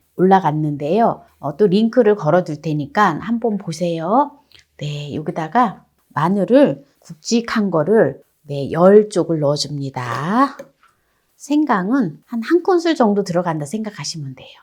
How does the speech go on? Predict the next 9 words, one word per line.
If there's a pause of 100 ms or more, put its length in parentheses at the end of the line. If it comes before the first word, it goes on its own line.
(120)
요
정도
되게
넣어줍니다. (1080)
이렇게
해서
이제
갈아줄
거예요.